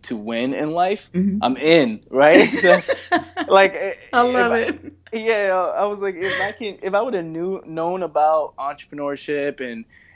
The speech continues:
Speaker 1: and, like, how easy it actually is, because, you know, as a fourteen-year-old or thirteen-year-old, you know, and then your parents are working jobs, they never tell you, or you never know how, like, you can just start your own company out of nowhere by selling stuff or
Speaker 2: Right.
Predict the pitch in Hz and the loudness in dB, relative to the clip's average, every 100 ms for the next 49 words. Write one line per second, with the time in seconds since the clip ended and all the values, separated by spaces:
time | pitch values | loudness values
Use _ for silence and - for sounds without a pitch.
0 | _ 123 139 135 - 143 139 165 170 165 | _ -4 0 0 4 2 2 -2 -2 0
1 | 156 151 147 147 151 143 151 156 170 165 | 0 4 4 4 -2 -2 -2 -2 -4 -4
2 | 165 165 277 196 170 151 143 135 - 151 | -4 -4 -2 0 4 2 2 -4 -6 -6
3 | 143 156 139 131 127 131 120 101 - 135 | -6 -10 -8 -4 -2 -2 -6 -10 -4 -4
4 | 131 131 120 113 110 107 - _ _ _ | -4 -10 -10 -8 -8 -8 -12 _ _ _
5 | 135 131 123 123 123 120 113 - 127 127 | -2 2 2 0 -4 -4 -6 -6 -4 -4
6 | 120 117 113 117 120 - 117 120 117 113 | -4 0 0 0 -2 -2 -2 2 2 2
7 | 113 143 135 143 - - 139 139 123 113 | 0 -2 0 0 -2 0 2 2 0 -2
8 | - _ _ _ - 120 123 135 143 131 | -8 _ _ _ -4 -2 2 4 4 4
9 | 131 165 107 95 - 120 117 117 - 139 | 6 6 4 -2 -6 -2 -2 -4 -10 -6
10 | 143 127 120 - - 127 117 120 113 120 | -6 -4 -6 -4 2 2 2 -2 -4 -6
11 | 117 117 110 113 107 113 131 113 104 107 | -6 -4 -2 -2 -2 0 2 0 -2 -4
12 | - 117 123 110 - 87 53 - 85 175 | -4 -6 -4 -8 -8 -6 -6 -6 -2 -2
13 | 71 69 | -2 -6